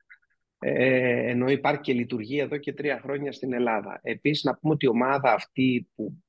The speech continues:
που είναι στο τοπικό γραφείο της, ε, της Apple, είναι η ομάδα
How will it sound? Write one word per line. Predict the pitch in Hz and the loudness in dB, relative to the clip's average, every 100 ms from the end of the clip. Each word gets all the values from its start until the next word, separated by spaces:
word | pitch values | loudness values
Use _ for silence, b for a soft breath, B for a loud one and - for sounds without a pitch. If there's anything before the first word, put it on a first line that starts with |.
| _ | _
που | 107 107 | -2 0
είναι | 117 131 127 123 | 2 4 2 0
στο | - - | -2 -4
τοπικό | 110 120 - 120 | -2 -4 0 2
γραφείο | 120 107 123 113 110 | 4 4 4 6 4
της, | 110 - - | -2 -2 -2
ε, | 113 - - | 0 -2 -2
της | 113 - | -4 0
Apple, | 113 123 - 190 B B B B | 2 2 4 2 B B B B
είναι | 156 185 175 | 0 4 4
η | |
ομάδα | 127 123 147 180 165 135 107 95 | 4 4 2 0 0 -2 -2 -4